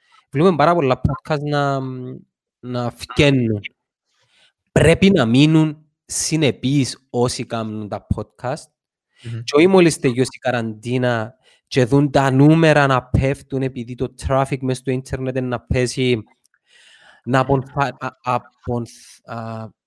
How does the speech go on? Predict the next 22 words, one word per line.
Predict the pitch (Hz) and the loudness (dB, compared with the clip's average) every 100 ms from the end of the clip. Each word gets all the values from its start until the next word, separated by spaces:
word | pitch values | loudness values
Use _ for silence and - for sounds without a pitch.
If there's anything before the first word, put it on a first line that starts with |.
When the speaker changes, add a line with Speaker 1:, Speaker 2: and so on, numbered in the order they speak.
| _ _ _ - | _ _ _ -20
Speaker 2:
Αποθαρρυνθούν. | - 120 123 120 117 - 135 110 _ _ _ - | -18 -14 -10 -10 -10 -10 -10 -10 _ _ _ -14
Speaker 1:
αποθαρρυνθούν | 113 110 123 120 117 - - 143 139 120 _ _ _ | -12 -10 -6 -4 -4 -6 0 2 2 0 _ _ _
και | - | -6
να | 123 | -4
σταματήσουν. | 120 - 127 117 113 107 - 98 - _ _ | -4 -4 -2 -2 -2 -6 -6 -12 -14 _ _
Πρέπει | - 123 135 | -4 0 0
να | 139 | 0
συνεχίσουν, | - 147 113 120 117 - 98 110 _ - | 0 -2 -2 -2 -2 -4 -12 -14 _ -14
επειδή | 104 113 120 | -10 -6 -2
Speaker 2:
Μμμ. | |
Speaker 1:
μετά | 117 110 123 131 - _ - | 0 2 2 0 -4 _ -8
τούτον | 123 127 | -2 2
ούλον | 131 139 135 | 2 0 0
που | |
έκαναν, | 123 123 123 151 175 - _ _ _ - | -2 0 0 -2 -4 -12 _ _ _ -20
θα | - - - 120 120 120 120 120 123 120 - | -20 -14 -4 -2 0 -2 -4 -6 -6 -6 -2
το | |
έλεγα | 127 131 147 147 143 _ _ _ _ _ _ _ _ | 0 2 2 0 -2 _ _ _ _ _ _ _ _
εκμετάλλευση | 131 - 139 127 143 156 165 - 151 | -4 0 2 4 4 2 0 -2 -4
των | 147 | -2
καταστάσεων | 156 123 - 127 135 151 | -2 -4 -4 -4 -4 -2
ίσως. | 156 156 175 123 | -4 -2 -2 -2